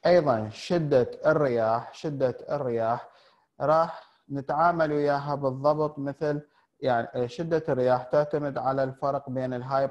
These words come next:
بريشر واللو بريشر، يعني إذا كان عندنا فرق عالي بين البريشر بالمنطقة الضغط العالي ومنطقة الضغط المنخفض، الرياح شدتها راح تكون قوية جدًا.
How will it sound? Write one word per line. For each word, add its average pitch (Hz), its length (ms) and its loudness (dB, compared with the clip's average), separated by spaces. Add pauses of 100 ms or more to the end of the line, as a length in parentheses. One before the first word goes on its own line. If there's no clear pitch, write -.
بريشر 135 420 -2
واللو 123 400 0
بريشر، 113 420 -6
يعني 123 300 -4
إذا 123 180 -2
كان 131 320 -4
عندنا 127 340 -6
فرق 131 400 -4
عالي 123 320 0
بين 117 340 -4
البريشر 117 640 -6
بالمنطقة 117 760 -8
الضغط 131 320 -8
العالي 113 300 -4
ومنطقة 120 480 -8
الضغط 131 320 -6
المنخفض، 135 640 -6 (500)
الرياح 127 440 -2
شدتها 135 640 -4
راح 127 400 -2 (440)
تكون 139 460 -6 (280)
قوية 131 600 -2 (320)
جدًا. 101 420 -4